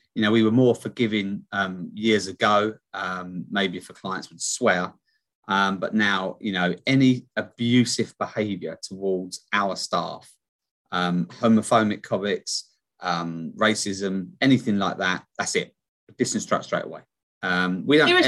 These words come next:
Speaker 1: and we,
Speaker 2: and is that
Speaker 1: we, we
Speaker 2: irrespective
Speaker 1: always
Speaker 2: of how far through the transaction
Speaker 1: Yeah.
Speaker 2: you are?
Speaker 1: Yeah, yeah. I mean, luckily, it's not happened when a matter's exchanged. Um,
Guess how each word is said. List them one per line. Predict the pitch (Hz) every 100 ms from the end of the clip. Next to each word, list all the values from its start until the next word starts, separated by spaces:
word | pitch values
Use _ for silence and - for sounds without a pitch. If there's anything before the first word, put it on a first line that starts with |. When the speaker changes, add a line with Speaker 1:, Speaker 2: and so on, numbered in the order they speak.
| 131
Speaker 1:
and | 247
we, | 339
Speaker 2:
and |
is | 370
that | 277
Speaker 1:
we, | 427
we | 370
Speaker 2:
irrespective | 370 277 370 349
Speaker 1:
always | - - 320
Speaker 2:
of | - _ _ -
how | 320 311 302
far | - 302 277
through | - - 302 269
the | 269
transaction | 285 269 277 - - 208 196
Speaker 1:
Yeah. |
Speaker 2:
you | 185
are? | 190 190 _ _ _ _
Speaker 1:
Yeah, | 127 123 - _ _ _
yeah. | 127 123 -
I |
mean, | 135 131 131 135
luckily, | 135 - 120 110
it's | -
not | 123 98
happened | 113 - 107
when | 107
a | 104
matter's | 107 - 92
exchanged. | 98 - - 98 110 135 - _ _ -
Um, | 101 98 101 101 98 98